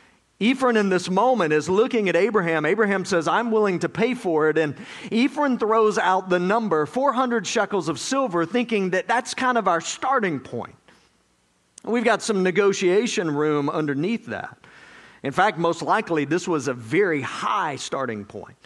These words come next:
He knew Abraham was wealthy. He knew that this was an opportunity for him,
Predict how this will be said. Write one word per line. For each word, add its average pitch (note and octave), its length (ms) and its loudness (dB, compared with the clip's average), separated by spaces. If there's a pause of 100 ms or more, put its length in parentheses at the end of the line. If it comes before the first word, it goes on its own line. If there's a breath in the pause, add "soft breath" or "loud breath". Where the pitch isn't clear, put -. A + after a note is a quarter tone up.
(1160 soft breath)
He G#3+ 120 0
knew F#3 220 4
Abraham F3 480 2
was C#3 180 -2
wealthy. G3+ 560 2
He E3 140 0
knew F3 320 2
that D3+ 220 0
this F3 160 0
was D#3 160 -2
an D3 60 0
opportunity F3 600 0
for D#3 220 -2
him, F#3+ 360 0